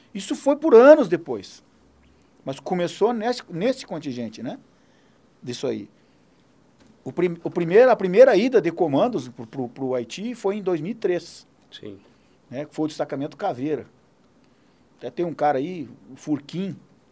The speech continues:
Speaker 1: foi um dos caras que treinou, preparou e tava com esses caras lá. Ele é um cara sensacional, mora lá no Rio ele.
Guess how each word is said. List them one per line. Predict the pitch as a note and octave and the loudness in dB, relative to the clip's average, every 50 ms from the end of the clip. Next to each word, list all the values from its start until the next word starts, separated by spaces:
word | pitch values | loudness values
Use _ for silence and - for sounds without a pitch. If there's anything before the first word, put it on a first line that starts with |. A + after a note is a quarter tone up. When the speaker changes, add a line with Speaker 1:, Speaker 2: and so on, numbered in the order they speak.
| _ _ _ _ _ _ | _ _ _ _ _ _
Speaker 1:
foi | - - C#3+ | -10 -8 -8
um | D#3 | -8
dos | E3+ F3+ - | -8 -10 -10
caras | - - E3+ E3 F#3+ F#3 | -6 -2 -2 -2 -2 -4
que | - F#3+ | -8 -16
treinou, | E3+ _ - G#3 G3 F#3 D3 C#3 C#3 D3+ F3 F#3+ F#3 E3+ | -12 _ 0 0 2 2 0 0 0 2 2 2 2 0
preparou | - - E3+ E3 - D#3 D3 C3+ D3 F3 F#3+ F3 | -2 -6 -10 -6 -4 -4 -2 -2 -2 -2 -2 -2
e | |
tava | D#3+ E3+ E3+ E3+ F3+ | -2 -2 -4 -4 -4
com | F3 | -12
esses | - - E3+ - | -12 -16 -16 -12
caras | - D3+ D3+ E3 E3 D3 | -8 -6 -6 -6 -6 -6
lá. | C3 C3+ D3 C#3 B2 | -6 -8 -8 -8 -10
Ele | C3+ | -8
é | D3 | -10
um | D3+ | -10
cara | D3 - D3+ D#3 D#3 D3 | -10 -10 -10 -8 -8 -10
sensacional, | C#3 - - G3+ F#3 E3+ - D#3 - D#3 C3+ A#2+ A#2+ | -12 -10 -10 -10 -10 -8 -10 -10 -8 -6 -6 -4 -4
mora | C3+ D3 E3 | -4 -4 -4
lá | E3+ F#3 | -4 -6
no | G3 F#3 | -8 -6
Rio | D3 D3+ D#3 C3+ | -6 -4 -4 -4
ele. | A#2 G#2+ G2+ | -6 -8 -10